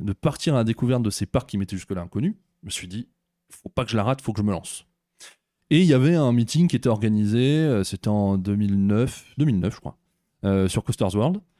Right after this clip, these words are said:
où, euh, eh ben, des passionnés allaient se rendre à Efteling en partant depuis, euh, de Lille. Et ensuite, euh, on allait visiter un autre parc hollandais, euh, un peu plus, euh, exotique. Euh,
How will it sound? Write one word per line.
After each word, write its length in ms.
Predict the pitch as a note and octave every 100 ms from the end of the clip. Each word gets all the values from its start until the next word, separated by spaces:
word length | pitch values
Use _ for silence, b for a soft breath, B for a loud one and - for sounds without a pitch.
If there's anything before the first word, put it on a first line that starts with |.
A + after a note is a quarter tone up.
| b b b
où, 280 | C3 C3 E3+
euh, 840 | G#2+ F#2+ F2+ F2 E2 D#2 C#2+ C#2 - - - -
eh 80 | G#2
ben, 120 | F#2
des 100 | G#2
passionnés 500 | - C#3 C3 A#2+ D#3+
allaient 140 | A#2+
se 120 | F#2+
rendre 200 | - C#3+
à 80 | G#2
Efteling 420 | G#2+ - G#2+ A2+ B2
en 60 |
partant 360 | - - - B2
depuis, 420 | G2+ - G#2 G2
euh, 180 | F2+ F2
de 120 | F#2+
Lille. 380 | F#2 C3+ F#3 F2 - _ _ _ _ G2
Et 140 | A#2+
ensuite, 460 | A2 - A#2 E3 B2
euh, 520 | G2 F#2 F2+ F2 E2+ F2+
on 80 |
allait 180 | F#2 G2+
visiter 480 | G#2 F#2 F#2 - G#2+
un 160 | G#2+ F#2+
autre 220 | F#2+ G#2
parc 280 | G#2 F#2+ -
hollandais, 520 | F#2 F#2 F#2 F#2 G2
euh, 380 | G#2 F2+ E2+ F2
un 60 | E2+
peu 140 | G2+
plus, 320 | F#2+ - G#2
euh, 180 | F#2 F2+
exotique. 540 | F#2 F#2 F2 - A2+
Euh, 120 | A2